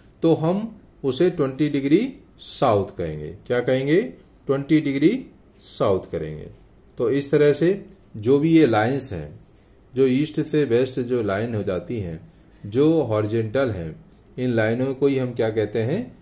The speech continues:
लैटीट्यूड कहते हैं। इन लाइनों को क्या कहते हैं? लैटीट्यूड कहते हैं। तो अब आगे हम देखेंगे इंपॉर्टेंट पैरेलल of latitude। कुछ इंपॉर्टेंट पैरेलल of latitude हैं हमारी अर्थ पर।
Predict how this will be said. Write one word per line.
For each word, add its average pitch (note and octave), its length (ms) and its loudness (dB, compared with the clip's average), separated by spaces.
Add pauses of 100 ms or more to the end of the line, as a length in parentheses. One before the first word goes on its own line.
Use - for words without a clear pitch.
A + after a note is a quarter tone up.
(200)
लैटीट्यूड A#2 720 2
कहते D#2 320 -8
हैं। D2+ 220 -16 (360)
इन G#2+ 160 -8
लाइनों A2 300 -2
को B2 100 -2
क्या A#2+ 180 0
कहते A#2+ 300 -2
हैं? D#3+ 300 -2 (380)
लैटीट्यूड G#2+ 600 -2
कहते E2 300 -16
हैं। E2 240 -20 (960)
तो A#2 120 -2
अब A#2+ 280 -2
आगे C#3+ 480 2 (440)
हम A#2+ 160 -8
देखेंगे C3 500 -4 (880)
इंपॉर्टेंट D3 640 2
पैरेलल C#3 360 4
of C#3+ 280 2
latitude। C3+ 480 0 (720)
कुछ E3 200 2
इंपॉर्टेंट D#3 640 2
पैरेलल C#3 360 2
of D3 180 2 (100)
latitude B2 560 -2
हैं C#3 240 -6 (260)
हमारी A#2+ 440 -2 (120)
अर्थ A#2 200 -2
पर। C#3+ 380 -6